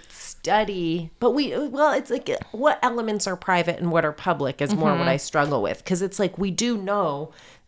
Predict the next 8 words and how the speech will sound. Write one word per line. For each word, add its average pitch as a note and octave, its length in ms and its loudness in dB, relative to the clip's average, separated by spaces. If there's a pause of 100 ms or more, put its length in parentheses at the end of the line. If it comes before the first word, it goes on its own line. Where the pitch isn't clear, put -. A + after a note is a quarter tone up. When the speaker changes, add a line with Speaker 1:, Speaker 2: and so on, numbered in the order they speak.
Speaker 1:
that F#3 160 2
his F#3 200 -2
dad G3+ 380 0
is, F#3+ 180 -8 (160)
is F3 200 2
studying F3 800 2 (120)
gravitational E3 760 0
waves, B2 540 -2